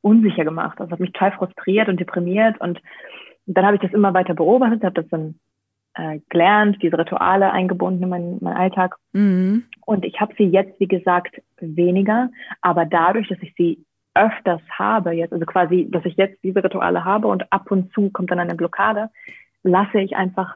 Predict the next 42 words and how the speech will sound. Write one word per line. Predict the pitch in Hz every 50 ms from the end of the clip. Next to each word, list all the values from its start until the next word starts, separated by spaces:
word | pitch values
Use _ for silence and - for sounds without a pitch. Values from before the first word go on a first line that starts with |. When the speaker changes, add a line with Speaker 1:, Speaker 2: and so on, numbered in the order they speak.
| _ -
Speaker 1:
einf-, | - 190 196 196 196 -
also | - 185 180 185 - - - -
ich | - -
lasse | - 202 202 - 196
los. | 185 185 170 156 156 - _ _ _ _ _ _ _ _ -
Speaker 2:
Ja. | 220 208 202
Speaker 1:
Und | 185
ich | 180 165 185
weiß, | 190 185 202 214 -
okay, | - 190 - 190 190
morgen | 185 180 180 196 208 202 196
schreibe | 196 - - 185 180 185
ich | 180 190
einfach | 190 180 180 -
weiter | 190 208 269 311 311 311 320 320 320 _ _ - - - - - - _ _ _ -
und | 196 196 196 202 196 190 - -
dann | 185 180 160
wird | 185 185 185
das | 175 165 -
schon. | - 160 151 151 147 _ _ _ -
Speaker 2:
Mhm. | 208 202 196 190 190 185
Speaker 1:
Und | 185 196 190
ich | 185
glaube, | 208 214 202 202
es | 185 -
ist | 196 - - -
die, | 185 185 180
die | - 190 185
Menge, | 185 180 180 190 214 233 226
die | 233 233 247
es | 240 -
ausmacht. | - - 233 240 233 - 240 233 240 240 233 - -
Also | 196 185 185 196 185 185 - - - - - _ _ _ _ _ _ - -
dadurch, | 185 190 196 196
dass | 196 180
ich | 180 165
jeden | 196 208 196 196
Tag | 185 185 180 -
schreibe, | - - - 185 202 214 190 180 170
weiß | 180 180 185 185 -
ich, | 190 185 175 175 _ _ _ _
okay, | - - 180 - - 190 185 180 170 170